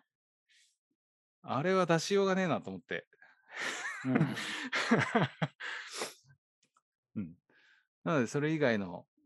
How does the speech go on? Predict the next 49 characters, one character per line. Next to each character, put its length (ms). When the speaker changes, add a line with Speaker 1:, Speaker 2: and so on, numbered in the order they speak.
Speaker 1:
ね、 260
こ 100
と 100
は 60
も 180
う 20
本 200
当 80
に 60
楽 240
し 80
く 80
や 60
り 100
ま 120
し 100
ょ 100
う 40
っ 20
て 80
い 140
う 80
と 60
こ 140
ろ 100
で 140
Speaker 2:
う 60
ん。 20
Speaker 1:
思 120
っ 40
て 160
い 80
ま 140
す 120
と。 100
Speaker 2:
う 40
ん。 300
Speaker 1:
あ 120
と 120
は 160
あ 60
れ 80
か 120
な、 140
な 120
ん 40
だ 80
ろ 240
う、 60